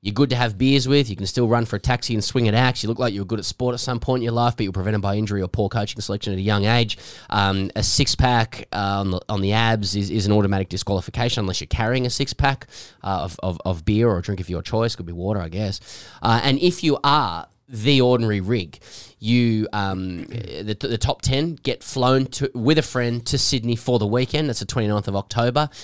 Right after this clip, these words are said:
If you win the Ordinary Rig competition, which, you know, there, there'll be a couple of other nominees, different podcasts maybe, et cetera,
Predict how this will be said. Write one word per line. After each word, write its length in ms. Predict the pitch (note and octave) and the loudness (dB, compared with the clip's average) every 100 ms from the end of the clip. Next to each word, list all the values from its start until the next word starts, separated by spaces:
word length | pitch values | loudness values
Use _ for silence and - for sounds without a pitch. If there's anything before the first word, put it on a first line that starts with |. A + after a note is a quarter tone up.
| - | -6
If 160 | - - | -4 0
you 100 | D#3 | 0
win 380 | A#2 D3+ E3+ A#2 | 4 6 6 4
the 100 | G#2 | 2
Ordinary 280 | A#2 A2 G2+ | 0 0 -4
Rig 140 | G#2 | -8
competition, 600 | A2+ G2 - B2 - G#2+ | -10 -10 -6 -4 -2 -4
which, 220 | G2+ - | -4 -4
you 40 | C#3+ | -6
know, 160 | G2 | -6
there, 200 | A2+ A#2+ | -6 -6
there'll 160 | - G#2 | -6 -6
be 160 | A2 G#2+ | -4 -4
a 120 | G#2 | -4
couple 240 | - A2 | -6 -6
of 60 | F#2+ | -6
other 160 | F#2 | -6
nominees, 400 | F#2+ F#2+ F#2 A#2 | -6 -6 -4 -4
different 260 | B2+ - D#2+ | -6 -10 -12
podcasts 460 | G2 G2+ B2 A#2+ A#2 | -10 -6 -4 -4 -2
maybe, 260 | B2 B2+ | -2 -2
et 60 | A#2 | -4
cetera, 440 | - A#2+ - B2+ | -2 -4 -2 -2